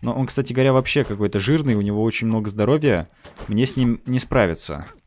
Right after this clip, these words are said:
О, его ещё и добили за меня. Я столько урона ему нанёс, а его добили.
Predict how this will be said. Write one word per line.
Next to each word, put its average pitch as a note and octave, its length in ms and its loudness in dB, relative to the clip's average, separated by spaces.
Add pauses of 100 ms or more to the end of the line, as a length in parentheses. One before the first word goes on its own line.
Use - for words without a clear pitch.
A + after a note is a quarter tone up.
(200)
О, E3+ 220 2
его D#3+ 240 4
ещё G3 220 4
и G3 40 4
добили F3 420 4
за C3+ 140 0
меня. C#3 500 2 (380)
Я D3+ 60 -4
столько - 260 -2
урона F3 400 6
ему D3 160 2
нанёс, C3+ 400 2
а C#3+ 60 0
его D3+ 140 0
добили. B2 520 0